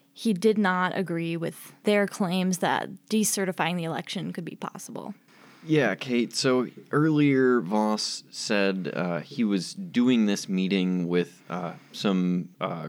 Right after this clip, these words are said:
Speaker 2: groups that are seeking to decertify the results. Those would be former Menominee Fall-, or former Village of Menominee Falls President Jefferson Davis. Uh, there were also a few representatives who have sought to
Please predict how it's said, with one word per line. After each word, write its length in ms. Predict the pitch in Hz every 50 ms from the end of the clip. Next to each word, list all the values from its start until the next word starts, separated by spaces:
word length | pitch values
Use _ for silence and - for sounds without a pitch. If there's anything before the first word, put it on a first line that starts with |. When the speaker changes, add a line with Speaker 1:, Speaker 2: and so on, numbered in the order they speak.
| 76 -
Speaker 2:
groups 380 | - 123 131 127 - - -
that 160 | - 107 95
are 180 | 92 90 87 -
seeking 360 | - - 107 104 90 101 98
to 80 | 92 82
decertify 640 | - - 101 98 90 - 107 98 95 - 95 90 87
the 120 | 87 90
results. 500 | 87 87 82 87 90 90 92 82 - -
Those 240 | - 95 95 90 -
would 100 | 95 90
be 220 | 87 92 92 87 - - - - - - _ _ _
former 320 | - - 120 117 110 107 104
Menominee 440 | 104 101 95 92 92 95 95 87 87
Fall-, 420 | - 104 95 92 92 95 95 -
or 160 | - 98 95 87
former 420 | - - 127 123 117 117 110 101
Village 360 | 85 110 113 110 107 95 87
of 100 | 98 90
Menominee 440 | 95 95 92 92 92 95 95 90 90
Falls 340 | - - 98 92 92 90 -
President 720 | - - - 92 90 87 87 90 92 87 90 90 92 - - _ _
Jefferson 500 | - 95 92 92 - 98 82 - 92 87
Davis. 560 | 82 85 87 87 85 87 87 90 90 - - - - - - - - - -
Uh, 360 | - - 90 87 87 87 82
there 180 | 76 - 98 90
were 180 | 90 85 69 53
also 720 | 82 92 90 - - - 92 90 87 87 87 85 85 - _ _ _ - -
a 60 | 90
few 340 | - - 110 110 107 101 98
representatives 680 | 90 95 92 - - 87 92 95 92 90 90 85 -
who 120 | - 95
have 120 | 90 82 -
sought 320 | - - 85 87 82 -
to 220 | - 90 87 87